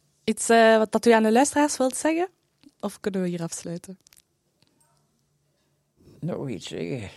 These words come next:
Speaker 1: Dat hoeft niet, hè? Het is maar een vraag.
Speaker 2: Dat ik blij ben dat ik de mogelijkheid had heb.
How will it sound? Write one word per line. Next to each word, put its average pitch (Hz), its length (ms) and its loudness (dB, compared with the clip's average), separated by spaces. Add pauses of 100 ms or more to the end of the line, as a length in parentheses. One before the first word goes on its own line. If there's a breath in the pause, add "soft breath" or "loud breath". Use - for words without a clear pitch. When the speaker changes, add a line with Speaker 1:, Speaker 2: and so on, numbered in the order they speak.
(240 loud breath)
Speaker 1:
Dat 175 160 -4
hoeft 240 240 -6
niet, 175 120 -8
hè? 208 60 -12
Het 233 100 -20
is 202 120 -8
maar 175 140 -14
een 175 100 -12
vraag. 165 340 -18 (760 loud breath)
Speaker 2:
Dat 190 100 0
ik - 180 -8
blij 156 500 0
ben 175 340 0
dat 147 240 0
ik 131 100 -8
de 139 60 0
mogelijkheid 160 880 2
had 208 240 -4
heb. 214 120 -4